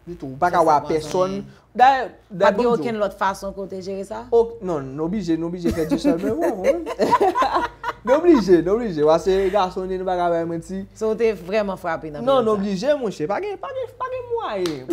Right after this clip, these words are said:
Speaker 1: Dayè, bon Dieu, ou pa ka soti. Un, pou te, da, ba la te tèlman rèd an Frans, mwen eksplike yon bagay.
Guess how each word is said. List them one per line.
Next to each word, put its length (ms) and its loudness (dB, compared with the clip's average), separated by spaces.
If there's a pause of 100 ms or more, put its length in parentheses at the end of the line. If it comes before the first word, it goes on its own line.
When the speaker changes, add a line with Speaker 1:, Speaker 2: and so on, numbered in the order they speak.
(120)
Speaker 1:
Dayè, 240 4
bon 160 0
Dieu, 160 -4
ou 60 -8
pa 120 2
ka 140 0
soti. 460 -2 (720)
Un, 280 4 (120)
pou 140 -2
te, 140 0
da, 200 4
ba 360 0
la 80 0
te 120 -2
tèlman 320 0
rèd 240 2
an 80 -6
Frans, 240 -4
mwen 160 0
eksplike 240 -6
yon 120 -4
bagay. 200 -4